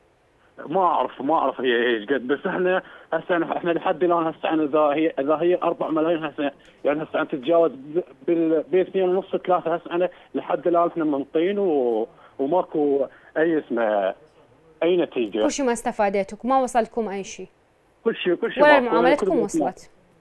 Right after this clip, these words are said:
Speaker 1: يعني كل فترة، كل فترة اسمه خابرونا الجماعة، إحنا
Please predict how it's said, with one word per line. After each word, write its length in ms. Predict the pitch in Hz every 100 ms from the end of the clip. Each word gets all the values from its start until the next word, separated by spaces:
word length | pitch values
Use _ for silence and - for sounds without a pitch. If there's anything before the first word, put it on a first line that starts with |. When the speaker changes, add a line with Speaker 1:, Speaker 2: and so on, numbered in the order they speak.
| -
Speaker 1:
يعني 220 | 156 170
كل 180 | - 208
فترة، 280 | 180 165 160
كل 180 | - 180
فترة 400 | 175 170 175 180
اسمه 840 | 170 151 135 127 127 120 127 127
خابرونا 440 | - 151 151 160
الجماعة، 360 | 139 151 156 151
إحنا 360 | 147 143 135